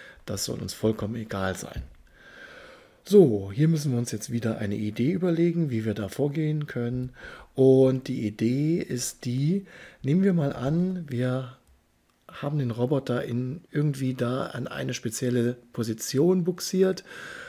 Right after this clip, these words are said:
an eine konvexe Ecke, dann können wir einfach so vorgehen, wie Sie das hier sehen. Erst einmal immer an der Wand lang einen Weg durchschreiten,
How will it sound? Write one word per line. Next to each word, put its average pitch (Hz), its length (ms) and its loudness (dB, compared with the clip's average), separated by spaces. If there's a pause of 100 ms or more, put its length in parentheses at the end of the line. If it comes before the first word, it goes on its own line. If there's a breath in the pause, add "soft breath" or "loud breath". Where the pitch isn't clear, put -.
(160 loud breath)
an 113 160 -4
eine 110 160 0
konvexe 101 500 -2
Ecke, 196 460 -2 (580 loud breath)
dann 110 480 -4 (300)
können 165 360 2
wir 131 360 -2
einfach 117 520 -4
so 123 460 -2
vorgehen, 123 720 -2
wie 113 140 -2
Sie 107 100 -4
das 107 200 -6
hier 110 180 -6
sehen. 135 480 2 (400 loud breath)
Erst 131 240 -4
einmal 131 240 -2
immer 175 260 0
an 127 120 -4
der 113 160 -2
Wand 131 260 0
lang 131 340 -2 (1000 loud breath)
einen 113 300 0
Weg 139 340 -4
durchschreiten, 127 920 -2